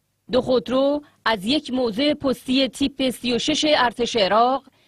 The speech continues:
که در کمتر از هفتصد متری درب شیر مستقر است،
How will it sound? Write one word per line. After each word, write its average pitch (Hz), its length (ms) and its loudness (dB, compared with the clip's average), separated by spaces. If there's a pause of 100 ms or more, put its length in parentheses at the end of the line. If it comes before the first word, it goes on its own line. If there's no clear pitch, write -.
(400)
که 208 100 -4
در 190 200 0
کمتر 240 480 0
از 247 160 4 (100)
هفتصد 233 480 -2
متری 302 380 -2
درب 240 320 0
شیر 330 340 0
مستقر 190 520 -2
است، 226 420 0